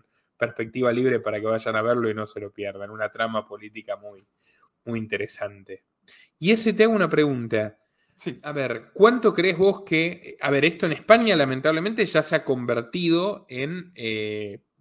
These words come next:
Speaker 1: una, y en Estados Unidos también, y en Canadá, en toda, toda la, todo el hemisferio norte, casi sin excepción, se ha convertido en la regla cotidiana, en el sufrimiento de todo el mundo.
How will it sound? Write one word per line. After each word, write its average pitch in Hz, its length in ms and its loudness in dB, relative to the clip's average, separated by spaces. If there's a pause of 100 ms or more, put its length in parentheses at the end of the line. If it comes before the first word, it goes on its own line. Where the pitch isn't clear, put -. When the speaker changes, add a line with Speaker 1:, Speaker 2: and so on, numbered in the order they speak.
(200)
Speaker 1:
una, 123 500 -2
y 107 120 -10
en 101 60 -6
Estados 131 380 -6
Unidos 131 340 -6
también, 135 480 0
y 123 60 -2
en 107 120 -6
Canadá, 117 540 0
en 110 160 -4
toda, 123 480 0
toda 131 260 2
la, 107 540 -6 (720)
todo 170 160 8
el 151 80 6
hemisferio 139 480 0
norte, 110 800 0
casi 131 240 -2
sin 135 180 -8
excepción, 131 480 -6
se 151 80 0
ha 127 60 0
convertido 117 480 -4
en 113 80 -4
la 110 100 2
regla 139 540 2
cotidiana, 123 580 0
en 135 80 -2
el 110 160 -6
sufrimiento 123 840 -6
de 110 100 -4
todo 127 220 -2
el 123 100 -2
mundo. 156 500 -2